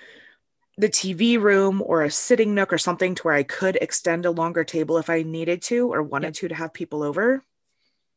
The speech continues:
Speaker 1: But I mean, I'm talking about, like, bungalow size cool house. Like, I don't, I remember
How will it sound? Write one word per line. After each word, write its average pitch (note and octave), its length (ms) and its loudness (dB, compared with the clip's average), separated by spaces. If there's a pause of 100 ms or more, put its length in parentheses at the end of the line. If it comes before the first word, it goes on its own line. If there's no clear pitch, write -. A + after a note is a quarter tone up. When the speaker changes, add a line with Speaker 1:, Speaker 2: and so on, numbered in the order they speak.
(720)
Speaker 1:
But A#3 100 -4
I - 20 2
mean, B3+ 200 2
I'm A#3 80 -2
talking C#4 200 -2
about, C4 120 -2
like, F#3 140 -6 (600)
bungalow E3 520 -2
size C3 520 -6 (360)
cool A#2 200 -8
house. A#2+ 600 -6 (280)
Like, D3+ 180 -4
I E3+ 100 0
don't, F#3 360 -6 (2250)
I F3 60 -2
remember A3+ 800 2